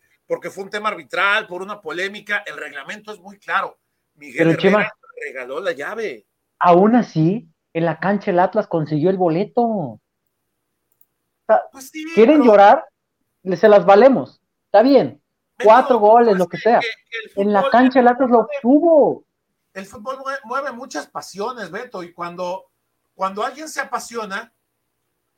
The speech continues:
Speaker 1: eh, y sobre todo hablando de fútbol, y nosotros mismos nos hemos apasionado aquí hablando muchas veces, a veces perdemos la cordura. Esa es la gran diferencia, amigos, muchachos, gente que nos acompaña,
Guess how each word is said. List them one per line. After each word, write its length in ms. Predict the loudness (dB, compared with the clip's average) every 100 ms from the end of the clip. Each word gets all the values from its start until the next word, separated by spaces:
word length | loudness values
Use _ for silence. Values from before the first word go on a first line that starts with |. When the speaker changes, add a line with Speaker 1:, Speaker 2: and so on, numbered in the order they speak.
| _ _
Speaker 1:
eh, 520 | -16 -14 -14 -16 -18
y 40 |
sobre 240 | -14 -12 -8
todo 120 | -6
hablando 300 | -6 -6 -8
de 60 | -10
fútbol, 340 | -10 -10 -10 -10
y 80 |
nosotros 480 | -14 -8 -8 -8 -14
mismos 380 | -14 -12 -10 -10
nos 180 | -12 -12
hemos 260 | -10 -10 -12
apasionado 600 | -10 -12 -10 -8 -8 -8
aquí 160 | -10
hablando 420 | -10 -6 -8 -8 -14
muchas 320 | -16 -16 -16
veces, 380 | -16 -20 -20 _ _ _ _ _
a 100 | -4
veces 300 | -4 -4 -10
perdemos 440 | -8 -8 -8 -10 -10
la 120 | -10
cordura. 540 | -10 -12 -10 -8 -10 -14 _ _ _ _ _ _ _ _ _ _ _ _ _ _ _
Esa 280 | -6 -6 -8
es 80 |
la 120 | -6 -4
gran 240 | -4 -4
diferencia, 840 | -10 -12 -10 -10 -12 -14 -12 -12 -14
amigos, 560 | -14 -14 -14 -16 -18 -20
muchachos, 540 | _ -8 -4 -4 -8 -12
gente 280 | -10 -10 -12
que 80 |
nos 140 | -12 -14
acompaña, 580 | -18 -12 -10 -10 -14